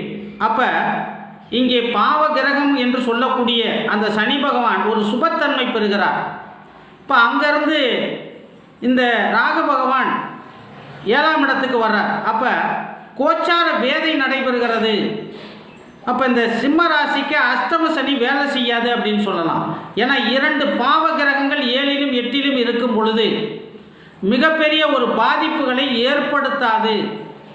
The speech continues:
இதுதான் கோச்சார வேதை அப்படின்னு சொல்லுவாங்க. அப்ப சிம்ம ராசிக்கு இதுவரைக்கும் கண்ட சனியா இருந்து பல இன்னல்களை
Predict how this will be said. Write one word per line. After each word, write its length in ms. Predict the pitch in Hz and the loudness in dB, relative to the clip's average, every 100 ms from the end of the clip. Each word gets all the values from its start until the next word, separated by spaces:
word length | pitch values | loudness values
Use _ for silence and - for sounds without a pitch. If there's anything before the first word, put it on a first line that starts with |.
| - 233 | -4 0
இதுதான் 340 | 240 262 277 277 | 2 2 0 0
கோச்சார 400 | 254 254 277 254 214 | 0 0 0 0 0
வேதை 280 | 220 247 247 240 190 | 0 2 0 0 -2
அப்படின்னு 300 | 196 208 202 | -2 0 0
சொல்லுவாங்க. 400 | 185 170 160 127 - - - - - - - 214 | 0 2 0 0 -2 -6 -10 -16 -18 -18 -6 -2
அப்ப 140 | 208 196 160 165 - 151 - - | 2 2 2 -2 -4 -6 -12 -4
சிம்ம 260 | 240 285 320 | 2 4 4
ராசிக்கு 380 | 302 285 285 285 254 | 4 2 0 0 0
இதுவரைக்கும் 640 | 262 262 262 277 277 214 - - - - - - - 190 | 0 0 0 0 -2 0 -4 -6 -10 -16 -20 -20 -8 -2
கண்ட 240 | 233 285 330 | 2 2 2
சனியா 340 | 330 294 294 285 269 | 2 2 2 2 2
இருந்து 320 | 262 254 254 269 254 - - - - - - - - | 0 0 0 0 0 -2 -6 -10 -14 -18 -20 -16 -2
பல 120 | 233 247 233 | 2 2 2
இன்னல்களை 440 | 277 320 311 285 | 2 2 2 0